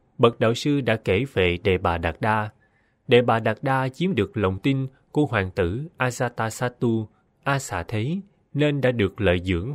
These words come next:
và danh vọng. Hoàng tử A Xà Thế xây dựng một tinh xá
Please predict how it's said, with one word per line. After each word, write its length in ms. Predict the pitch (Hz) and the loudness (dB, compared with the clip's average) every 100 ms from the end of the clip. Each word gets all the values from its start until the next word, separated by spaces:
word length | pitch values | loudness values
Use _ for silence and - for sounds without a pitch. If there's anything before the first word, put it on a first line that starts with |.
| - | -2
và 140 | 85 | -2
danh 240 | 85 113 110 | 0 -4 -2
vọng. 320 | 90 78 85 - _ _ _ _ _ _ | -2 -2 -6 -16 _ _ _ _ _ _
Hoàng 280 | _ 139 135 | _ 0 0
tử 340 | 131 104 127 175 | 0 0 0 -2
A 200 | 143 143 | -2 -2
Xà 220 | - 92 | -2 -2
Thế 320 | - 123 180 | -2 -4 -4
xây 220 | - 147 | -2 -2
dựng 260 | 110 90 92 | 0 -2 0
một 180 | 87 - | -2 -2
tinh 160 | 131 | -4
xá 380 | 120 120 113 170 | -4 -6 -6 -8